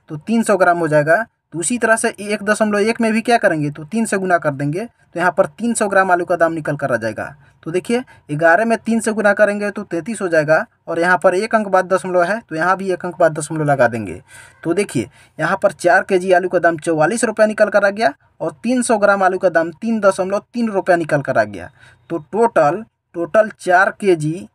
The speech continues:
तीन सौ ग्राम आलू का दाम क्या हो जाएगा, तो पहले चार केजी का दाम चौवालीस रुपया और यहाँ पर एक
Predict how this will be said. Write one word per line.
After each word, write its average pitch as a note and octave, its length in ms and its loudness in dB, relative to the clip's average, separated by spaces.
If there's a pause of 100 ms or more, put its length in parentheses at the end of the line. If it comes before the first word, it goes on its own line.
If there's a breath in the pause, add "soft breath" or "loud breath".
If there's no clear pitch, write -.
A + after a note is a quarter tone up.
(200)
तीन G#3+ 220 -4
सौ G#3 220 -2
ग्राम F3+ 320 2 (100)
आलू F#3 200 -8
का G3 120 2
दाम G3+ 180 0
क्या A#3 180 4
हो G3+ 80 2
जाएगा, B2 340 -2 (300 loud breath)
तो D#3 80 -8
पहले F3 300 0
चार F#3 300 2
केजी G3 240 -4
का G3+ 120 0
दाम G3+ 180 2
चौवालीस G#3+ 460 2
रुपया B2+ 380 -4 (360)
और E3 120 0
यहाँ F3+ 200 0
पर F#3+ 200 2 (100)
एक A3 280 -4